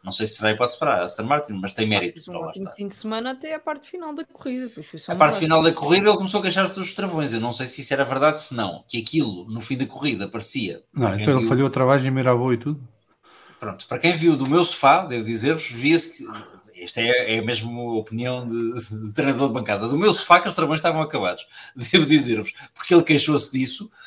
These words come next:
Speaker 1: e não, se, se aquilo era fingido, ele fingiu muito bem, porque o carro deixou de travar, pura e simplesmente, não é? Falhou travagens atrás de travagens, foi em frente, fez e aconteceu. Mas estava a fazer uma boa corrida até então e não tinha feito um mau fim de semana, volto a dizer.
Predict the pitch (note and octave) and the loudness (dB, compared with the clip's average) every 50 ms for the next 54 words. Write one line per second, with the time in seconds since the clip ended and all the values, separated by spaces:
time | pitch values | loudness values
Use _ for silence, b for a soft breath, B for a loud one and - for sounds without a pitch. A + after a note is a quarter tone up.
0 | B B B B B B - B2 B2+ C3+ D3+ - - C#3 - - - - C#3 C3+ | B B B B B B -8 -6 -4 -4 -4 -4 0 2 4 4 6 4 2 2
1 | A#2+ A2 - - - A2 - E3 D#3+ A#2+ G#2+ A2 A2 B2 A#2 - - B2+ A#2+ A2+ | 2 2 2 0 0 0 2 2 2 4 4 2 2 2 0 -4 -6 -6 -4 -2
2 | G#2 B2 C#3+ D3+ E3+ E3 - - E3 D3 E3 F3 F#3 F#3+ A3+ E3+ D#3+ D#3+ D#3 - | 0 0 2 2 2 2 2 0 -2 -2 -2 -2 -4 -2 -2 -2 -2 -2 -4 -8
3 | - - F#2+ - G#2+ G#2 A#2 B2+ B2 - D3 - - - G#3+ G#3 - - A2+ A2 | -14 -10 -6 -4 -4 -4 -4 -4 -4 -6 -6 -6 -6 -4 -2 -2 -2 -2 -4 -8
4 | G#2+ G#2 G#2 A#2 C3+ C3 A#2 A#2 - - - - - - - A2 F#2+ G2 - - | -8 -8 -10 -12 -12 -8 -6 -6 -6 -8 -10 -14 -20 -12 -8 -8 -8 -6 -6 -4
5 | A2+ G#2+ A2+ G#2+ G#2 B2 A#2+ - A2 A2 - - A#2 A2+ A#2 B2 B2+ B2+ C3+ C#3 | -2 0 0 0 -2 -4 -6 -8 -8 -8 -6 -6 -4 0 2 2 0 0 -2 -8
6 | C#3 - B B B B B B B B - - A#2 A2+ A2+ A#2 A2+ - C3 C3 | -10 -12 B B B B B B B B -6 -2 0 0 0 0 -2 -4 0 2
7 | C#3+ C#3+ C3+ - - - - C3+ C3+ B2 - - - - A2+ G#2+ G#2+ - A#2 A2 | 2 2 2 0 -4 -6 -4 -4 -4 -4 -4 -6 -6 -6 -6 -6 -6 -4 -4 0
8 | A2 - - F#2+ - - - - G#2+ - - G#2+ A2 A#2 A#2 - A#2 A#2 B2 C3 | 0 0 0 -2 -6 -10 -12 -10 -8 -6 -2 2 2 2 2 0 -4 -8 -8 -6
9 | B2+ A#2+ A#2+ B2 A#2 - - A#2 A2 A2 A2+ A2+ - B2 C3 C#3 - C#3 C#3 F3 | -6 -8 -8 -8 -10 -12 -12 -8 -6 -6 -6 -8 -8 -12 -14 -10 -8 -8 -8 -8
10 | - - C3 A#2+ A2 G#2+ G#2 A2 G#2+ A2 G#2+ A2 A2 A2 G#2+ G#2 - B2 - - | -10 -14 -14 -14 -12 -12 -14 -16 -14 -14 -14 -12 -10 -10 -10 -10 -12 _ -18 -18
11 | - E2 D#2+ - - F2+ - F2+ F2+ G2 G2 - E2+ - | -18 -18 -20 -18 -18 -20 -20 -20 -20 -18 -18 -18 -18 -20